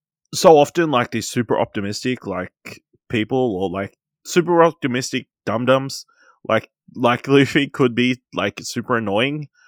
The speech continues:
um, or his whole shtick about telling everybody he's gonna be king of the pirates could get super old, but it just,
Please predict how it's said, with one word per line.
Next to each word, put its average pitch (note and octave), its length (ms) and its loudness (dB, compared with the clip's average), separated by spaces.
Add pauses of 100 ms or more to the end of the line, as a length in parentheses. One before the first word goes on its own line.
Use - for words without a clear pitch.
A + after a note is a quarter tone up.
(360)
um, F#2+ 560 -10 (260)
or A#2 340 -2
his - 260 -8
whole B2 200 -2
shtick - 380 -6
about F#2 320 -6
telling G#2+ 240 -4
everybody A2+ 320 -8
he's G#2+ 100 -18
gonna F#2+ 160 -16
be A2 80 -8
king G#2+ 200 -12
of A2+ 40 -10
the A#2 60 -14
pirates C3 360 -6
could F#2+ 200 -14
get - 240 -8
super G#2+ 260 -6
old, G2 260 -6
but G2+ 120 -10
it F#2+ 80 -14
just, A#2 160 -12